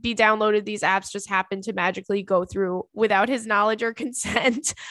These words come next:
Oh, I didn't even think of that. How you need, how it literally scans your face when you download an <laughs> app.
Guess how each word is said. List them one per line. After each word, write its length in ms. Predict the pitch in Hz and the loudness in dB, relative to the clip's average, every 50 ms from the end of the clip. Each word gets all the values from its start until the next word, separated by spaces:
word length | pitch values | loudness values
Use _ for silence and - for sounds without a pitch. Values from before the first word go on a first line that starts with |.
| - - - - | -14 -12 -2 4
Oh, 180 | - 339 370 339 | 8 8 10 10
I 160 | 269 285 311 | 10 8 8
didn't 160 | 302 339 359 | 6 2 0
even 200 | 381 359 339 262 | 0 0 0 -2
think 180 | 311 294 269 294 | -2 -4 -2 -2
of 100 | 285 240 | 0 2
that. 220 | 247 220 240 285 | 2 2 4 4
How 80 | 285 254 | 2 0
you 180 | 247 254 262 | 0 0 -4
need, 220 | 262 262 262 - - | -4 -4 -6 -4 -2
how 220 | 254 254 254 262 | 2 4 6 6
it 80 | 262 240 | 4 4
literally 360 | 254 254 247 269 285 285 285 | 2 2 2 2 0 0 -2
scans 440 | 277 - - - 226 226 233 233 220 | -2 -2 -2 0 0 0 0 0 -2
your 100 | 214 208 | -2 -4
face 380 | - - 185 196 196 196 - - | -2 -4 -4 -2 -2 -4 -4 -4
when 140 | 214 214 | -4 -4
you 100 | 214 220 | -2 0
download 420 | 196 214 202 202 214 220 226 247 - | 0 0 0 0 0 -2 -4 -4 -4
an 160 | - - - | -4 -6 -4
<laughs> 60 | - - | -2 -2
app. 160 | 370 - | -2 -2